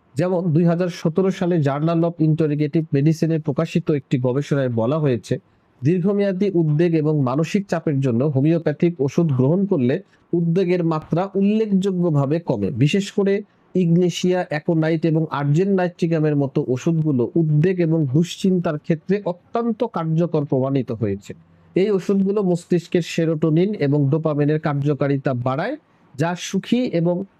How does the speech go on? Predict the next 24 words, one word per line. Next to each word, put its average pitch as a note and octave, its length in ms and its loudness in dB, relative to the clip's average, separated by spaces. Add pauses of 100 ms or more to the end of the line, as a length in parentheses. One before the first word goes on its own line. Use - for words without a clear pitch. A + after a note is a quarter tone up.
(160)
মানসিকভাবে G3+ 680 -2
স্বস্তিদায়ক F#3 800 -4
অবস্থা E3 420 -2
সৃষ্টি F3+ 400 -4
করে। - 160 -8 (560)
সুখের B3+ 540 -2
অন্যতম G#3 640 0
মূল G3 260 4
উপাদান E3 400 0
হলো D#3+ 260 2
মানসিক E3+ 560 -2
স্থিতিশীলতা। G#2+ 760 -2 (360)
হোমিওপ্যাথি F#3+ 640 0
আবেগগত D#3+ 600 -2
এবং D#3+ 380 0
মানসিক E3+ 460 -2
সমস্যা E3+ 440 -2
সমাধানে C3 560 -2
অত্যন্ত A3 520 -4
কার্যকর। A2+ 520 -6 (460)
সিপিয়া, G3 580 -2
পালসিটিলা F3 840 -2
এবং D3 280 -2 (120)
স্ট্যাপিসিগ্রিয়ার D#3+ 840 -2